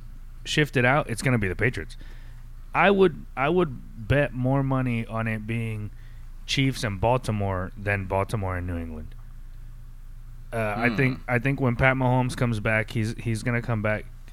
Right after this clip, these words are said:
Speaker 1: hungry and with a vengeance. And listen, the kid's been hurt for two or three weeks, but we can't forget about him. That,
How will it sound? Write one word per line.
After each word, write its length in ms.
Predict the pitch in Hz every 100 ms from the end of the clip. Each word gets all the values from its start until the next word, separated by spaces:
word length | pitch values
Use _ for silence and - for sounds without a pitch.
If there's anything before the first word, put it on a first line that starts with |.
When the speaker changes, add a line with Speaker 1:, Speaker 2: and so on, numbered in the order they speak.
| -
Speaker 1:
hungry 600 | - 127 117 107 104 104
and 300 | 107 104 104
with 140 | 101 101
a 40 |
vengeance. 600 | 104 107 101 98 92 - - - - -
And 540 | 113 107 101 92 92 - - - - - - - -
listen, 340 | 135 131 135 123
the 80 | 110
kid's 220 | 135 151
been 180 | 160 113
hurt 180 | 139
for 140 | 123 107
two 180 | - 127
or 40 |
three 180 | 110 113
weeks, 240 | 117 135
but 140 | - 95
we 120 | 127
can't 280 | - 139 90
forget 320 | 90 80 113
about 260 | 104 82 80
him. 160 | 80 85
That, 260 | 127 123